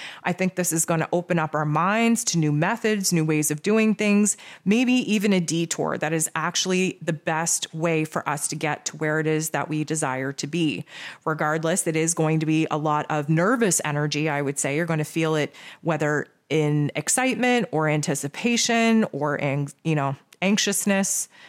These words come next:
uh, nervousness, restlessness. Central nervous system. Uranian energy, of course, is all about the electricity coming into the body.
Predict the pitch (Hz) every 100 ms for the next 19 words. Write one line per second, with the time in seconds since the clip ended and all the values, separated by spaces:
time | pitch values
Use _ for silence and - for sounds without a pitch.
0 | - - 139 131 160 208 202 208 - 185
1 | 185 - 180 - 185 185 196 190 185 -
2 | - - - - - 262 240 233 196 180
3 | 175 - 147 - 78 160 165 165 175 175
4 | 175 170 165 165 165 175 170 170 - 165
5 | 170 160 - - 160 147 - 156 175 170
6 | 170 160 165 165 160 - 190 - 175 175
7 | - 160 156 - 175 170 165 165 160 165
8 | 165